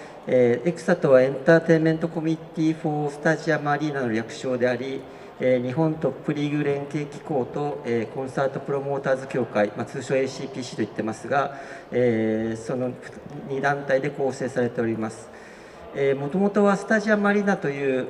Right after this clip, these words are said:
えー、まあ、スポーツに特化した施設でありながら、えー、ライブエンターテインメントで使用させていただいているにもかかわらず、えー、運用面だとか、えー、施設の使用に関して、えー、そのスポーツ側と、まあ、ライブエンターテインメント側の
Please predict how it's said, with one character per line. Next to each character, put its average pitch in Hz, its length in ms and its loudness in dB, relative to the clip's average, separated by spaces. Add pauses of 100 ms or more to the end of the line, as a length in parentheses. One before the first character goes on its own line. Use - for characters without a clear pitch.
え 117 600 2 (320)
ー、 175 60 -4
ま 147 120 4
あ、 120 60 -2
ス - 200 -16
ポ 175 180 10
ー 165 40 6
ツ 143 420 -2
に 135 100 -2
特 139 300 -4
化 135 120 0
し - 120 -12
た 151 160 0
施 - 60 -10
設 - 280 -4
で 127 80 4
あ 131 80 8
り 127 160 0
な 139 140 0
が 127 100 4
ら、 131 340 2 (300)
え 135 160 0
ー、 - 20 4
ラ 135 120 6
イ 131 40 6
ブ 135 100 2
エ 143 80 0
ン 135 80 -6
タ 143 160 0
ー - 20 -4
テ 147 160 -4
イ - 20 -2
ン 139 60 -6
メ 135 80 -2
ン 139 60 -4
ト 196 180 0
で 156 120 0
使 - 200 -8
用 135 120 2
さ 135 140 -4
せ 123 80 -10
て 135 80 -8
い 131 40 -6
た 131 120 0
だ 131 80 4
い 127 60 -4
て 135 80 -4
い - 20 -4
る 131 60 -6
に 123 60 -4
も - 40 -8
か 113 60 -8
か 131 140 0
わ 123 100 6
ら 110 120 2
ず、 135 360 -4 (380)
え 127 360 -4 (100)
ー、 156 40 -2
運 156 140 6
用 165 200 8
面 123 220 2
だ 110 100 0
と 113 120 -4
か、 139 380 4
え 127 140 0
ー、 123 40 -2
施 123 80 -10
設 139 260 -6
の 117 220 -2
使 - 260 -6
用 127 120 2
に 123 80 -2
関 131 280 -4
し - 100 -12
て、 139 320 0 (440)
え 107 720 4
ー、 104 60 -12
そ 135 80 -4
の 120 80 -2
ス - 80 -8
ポ 143 200 0
ー 139 60 -6
ツ - 100 -8
側 139 260 2
と、 170 440 6
ま 131 140 2
あ、 113 60 2
ラ 120 140 4
イ 123 40 2
ブ 117 80 -2
エ 131 80 2
ン 127 60 -4
タ 131 160 0
ー 127 40 2
テ 135 120 -6
イ 135 40 -2
ン 131 40 -4
メ 139 80 -8
ン - 20 -12
ト 139 160 -6
側 131 260 2
の 127 160 -4